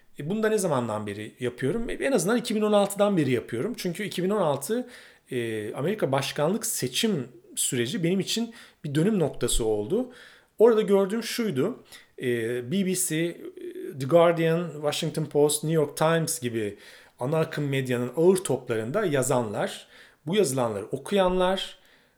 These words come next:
bu yazılanları çevirenler ve bu yazılanları aktaranlar seçim sonuçlarını tahmin etmede feci şekilde şapa oturdular.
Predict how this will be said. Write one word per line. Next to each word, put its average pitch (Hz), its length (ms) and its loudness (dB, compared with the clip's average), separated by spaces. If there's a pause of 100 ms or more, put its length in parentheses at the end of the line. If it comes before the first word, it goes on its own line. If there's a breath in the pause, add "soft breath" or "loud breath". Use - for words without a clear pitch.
(140 soft breath)
bu 165 60 -6
yazılanları 123 580 -2
çevirenler 170 640 -2
ve 127 180 -6
bu 180 40 -6
yazılanları 117 600 -6
aktaranlar 143 880 -2
seçim - 420 -6
sonuçlarını 107 520 -8
tahmin 165 320 -2
etmede 123 440 -6
feci 160 520 -8
şekilde 131 600 -4
şapa - 360 -4
oturdular. 101 480 -8